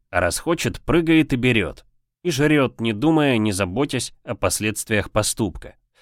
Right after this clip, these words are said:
Потому что она просто животное и живет в безвремени, одним моментом, одной секундой. Человек же думает, соображает.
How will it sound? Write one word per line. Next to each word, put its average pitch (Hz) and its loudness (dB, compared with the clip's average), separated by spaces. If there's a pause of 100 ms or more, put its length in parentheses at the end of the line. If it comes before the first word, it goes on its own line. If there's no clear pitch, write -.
(200)
Потому 127 0
что 123 0
она 123 0
просто 127 -2
животное 143 2
и 135 -2
живет 127 0
в 117 -4
безвремени, 117 0 (280)
одним 98 0
моментом, 123 2 (160)
одной 92 -2
секундой. 113 -4 (460)
Человек 135 2
же 175 0
думает, 120 2
соображает. 104 -2